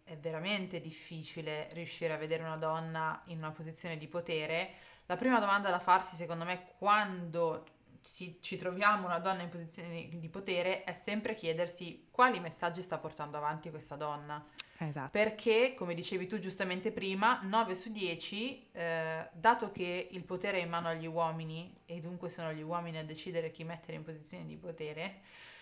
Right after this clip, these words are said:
Speaker 1: spesso non mettono persone che potrebbero sconvolgere, eh, gli equilibri,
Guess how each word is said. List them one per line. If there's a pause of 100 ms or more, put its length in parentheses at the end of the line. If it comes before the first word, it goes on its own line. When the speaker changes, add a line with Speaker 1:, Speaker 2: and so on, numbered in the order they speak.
(160)
Speaker 1:
spesso
non
mettono
persone
che
potrebbero
sconvolgere,
eh,
gli
equilibri,